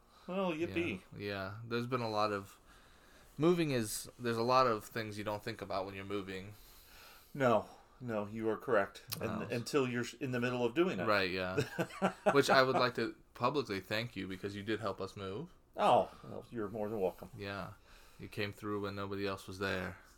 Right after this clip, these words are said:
Speaker 2: You were like a dark knight.
Speaker 1: Oh, man. I was shining bright. I
Speaker 2: Yeah.
Speaker 1: was a beacon in the sky.
Speaker 2: Yeah.
Speaker 1: Okay.
Speaker 2: You were the hero that we needed and deserved. Well,
Speaker 1: Well.
Speaker 2: I don't know if we deserved it, but we needed it.
Speaker 1: <laughs>
Speaker 2: So.
Speaker 1: Happy to help, as always.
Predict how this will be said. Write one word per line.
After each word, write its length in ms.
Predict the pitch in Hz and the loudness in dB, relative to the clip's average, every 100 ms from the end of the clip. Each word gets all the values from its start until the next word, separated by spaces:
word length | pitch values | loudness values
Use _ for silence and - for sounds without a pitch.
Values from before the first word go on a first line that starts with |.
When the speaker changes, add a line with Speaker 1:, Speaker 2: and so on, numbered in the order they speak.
| - | -12
Speaker 2:
You 140 | 107 107 | -4 0
were 60 | |
like 320 | 101 95 92 | 0 0 -4
a 120 | 92 92 | -4 -2
dark 320 | 98 98 - | 0 0 -2
knight. 240 | 95 95 151 - 127 | -8 -10 -14 -16 -4
Speaker 1:
Oh, 300 | 120 120 95 | 0 2 0
man. 320 | 104 107 90 107 | -4 -6 -6 -4
I 80 | |
was 120 | 104 92 | -4 -4
shining 360 | 120 104 104 | -6 -6 -6
bright. 300 | 98 101 98 - | -2 0 0 -4
I 60 | 101 | -6
Speaker 2:
Yeah. 60 | 95 | -4
Speaker 1:
was 120 | 98 | -4
a 40 | |
beacon 380 | 90 110 123 101 | -4 -6 -6 -6
in 100 | 101 | -4
the 80 | 95 | -6
sky. 320 | - 104 101 | -6 -4 -4
Speaker 2:
Yeah. 180 | 98 95 | -4 -2
Speaker 1:
Okay. 280 | 107 - 90 - _ - - - - | -4 -2 -6 -6 _ -20 -20 -20 -10
Speaker 2:
You 100 | 104 | -4
were 100 | 107 | -2
the 60 | 104 | 0
hero 280 | 107 104 98 | 0 -2 -2
that 180 | 95 - - - 101 | -4 -6 -14 -16 -12
we 80 | |
needed 400 | 98 95 92 90 104 - _ - | -8 -6 -4 -4 -6 -14 _ -12
and 380 | 98 101 98 95 - - | -8 -8 -10 -14 -20 -12
deserved. 600 | 92 92 90 92 98 - | -8 -6 -6 -6 -10 -14
Well, 120 | 135 120 | -4 2
Speaker 1:
Well. 60 | |
Speaker 2:
I 80 | 107 | 4
don't 100 | 110 | 4
know 60 | 104 | 0
if 60 | |
we 60 | 95 | -4
deserved 380 | 95 98 101 101 | -4 -4 -4 -4
it, 120 | 85 | -8
but 120 | - 92 | -8 -10
we 80 | |
needed 320 | 95 95 90 - | -8 -8 -4 0
it. 800 | - - - - - - 185 - | 0 0 -4 -6 -8 -2 0 0
Speaker 1:
<laughs> 0 | - 185 - 151 - - - | 2 0 2 -2 -2 -6 -14
Speaker 2:
So. 120 | - - - - - - - - - - - - - - | -6 -4 -4 -6 -8 -8 -12 -14 -14 -20 -20 -20 -20 -4
Speaker 1:
Happy 320 | 139 131 139 | -2 0 0
to 60 | |
help, 260 | 117 107 - | 2 2 2
as 160 | 113 92 | 0 2
always. 380 | 92 85 - | 0 0 -6